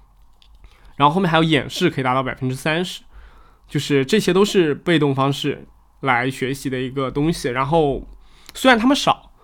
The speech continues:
但是我觉得更多的方式就是，如果你还没有学会更好的主动学习的话，你可以多，让自己多学一些。比如像你同样的，你想学一个东西，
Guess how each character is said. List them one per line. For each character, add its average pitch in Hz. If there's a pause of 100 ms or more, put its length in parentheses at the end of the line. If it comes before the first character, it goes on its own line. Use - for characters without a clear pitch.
(200)
但 220
是 220
我 139
觉 131
得 160
更 196
多 185
的 202
方 202
式 202
就 180
是， 165
如 147
果 226
你 185
还 127
没 180
有 214
学 131
会 185
更 208
好 107
的 131
主 127
动 139
学 131
习 127
的 127
话， 135
你 123
可 -
以 151
多， 220 (480)
让 202
自 233
己 170
多 240
学 -
一 -
些。 -
比 -
如 131
像 156
你 127
同 131
样 190
的， 139 (200)
你 139
想 143
学 120
一 139
个 151
东 170
西， -